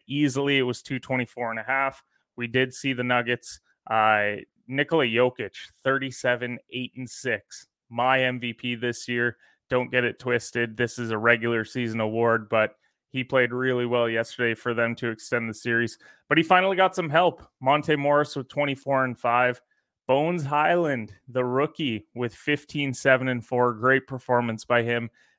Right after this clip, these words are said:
And then Aaron Gordon poured in twenty-one points as well.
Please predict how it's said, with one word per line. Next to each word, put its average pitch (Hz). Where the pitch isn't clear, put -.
And 120
then 120
Aaron 117
Gordon 113
poured 117
in 113
twenty-one 113
points 113
as 104
well. 110